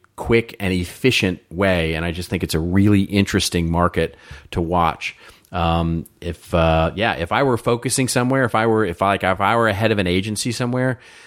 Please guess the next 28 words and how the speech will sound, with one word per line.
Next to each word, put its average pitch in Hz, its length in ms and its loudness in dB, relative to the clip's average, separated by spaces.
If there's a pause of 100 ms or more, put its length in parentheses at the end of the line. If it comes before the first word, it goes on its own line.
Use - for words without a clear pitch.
(100)
the 87 120 -10
Asia 98 260 -4
Pac 98 260 -2
region 92 320 0
is 80 140 -4
exactly 85 640 -2
where 80 200 -4
I 78 100 -4
would 78 160 -4
focus - 360 0
for, 78 420 -2
for 80 260 -6
content 80 380 -4
marketing, 78 320 -8
'cause 80 160 -8
it's 82 220 -6
just - 280 -4
a 80 120 -2
huge 101 400 0
growth 85 280 0
opportunity. 82 600 -2
And 90 140 -2
with, 113 160 0
as 98 120 -2
we 123 140 0
start 131 240 0
talking 117 380 -2
about 98 260 0